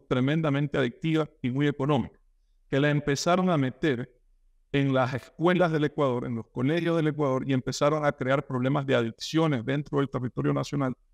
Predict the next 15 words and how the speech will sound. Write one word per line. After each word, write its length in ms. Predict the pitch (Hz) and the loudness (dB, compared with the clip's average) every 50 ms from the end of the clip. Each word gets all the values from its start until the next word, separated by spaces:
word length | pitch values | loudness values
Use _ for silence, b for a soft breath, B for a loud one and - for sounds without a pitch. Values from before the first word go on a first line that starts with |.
| _ _ _ _ _ - | _ _ _ _ _ -2
en 180 | - 147 165 170 | 0 2 2 2
la 100 | 151 - | 0 0
zona 280 | - 160 147 151 151 | 0 0 0 0 0
costera, 520 | 147 147 135 - - 165 123 113 123 123 - - _ _ _ _ _ _ | -2 -4 -6 -2 0 0 0 0 -2 -6 -10 -16 _ _ _ _ _ _
que 100 | - 143 | -2 -2
jamás 280 | 127 131 135 170 160 135 | 0 2 2 2 2 2
habíamos 420 | 123 120 120 117 117 113 95 - | 2 2 2 0 0 -2 -4 -6
tenido, 280 | - 101 95 92 98 104 | -8 -10 -8 -8 -6 -4
llevando 300 | 113 117 123 139 143 143 | -2 0 0 2 2 2
una 140 | 143 143 139 | 2 0 0
problemática 800 | - 147 123 117 117 117 113 120 123 120 - 139 127 - 127 120 | -2 -2 -2 -2 0 -2 -2 -2 -4 -4 -4 -6 -4 0 0 2
adicional, 640 | 113 113 110 - - 113 120 127 110 85 - - _ _ | 2 0 0 -2 -4 -2 0 0 0 0 -2 -6 _ _
no 140 | - 117 117 | -8 -6 -6
solo 260 | - - 127 131 123 | -4 -2 -2 -2 -2
social 580 | 117 - - 110 - - 139 139 147 160 165 | -4 -4 -8 -10 -4 0 2 2 2 2 0